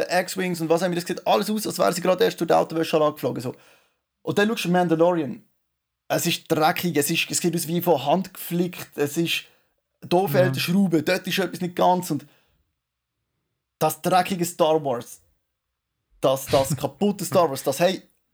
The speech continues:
Speaker 1: da fehlt mir etwas am Raumschiff, mit was kann ich es flicken, weißt du, das, die dreckigen Rüstungen,
Speaker 2: Ja.
Speaker 1: das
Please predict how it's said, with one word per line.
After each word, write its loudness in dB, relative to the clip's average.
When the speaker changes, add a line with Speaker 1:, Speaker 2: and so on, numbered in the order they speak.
Speaker 1:
da 2
fehlt 2
mir -4
etwas -6
am -2
Raumschiff, 0
mit 0
was 2
kann 0
ich 0
es 0
flicken, -4
weißt 0
du, -2
das, 0
die -10
dreckigen 2
Rüstungen, 0
Speaker 2:
Ja. -4
Speaker 1:
das 2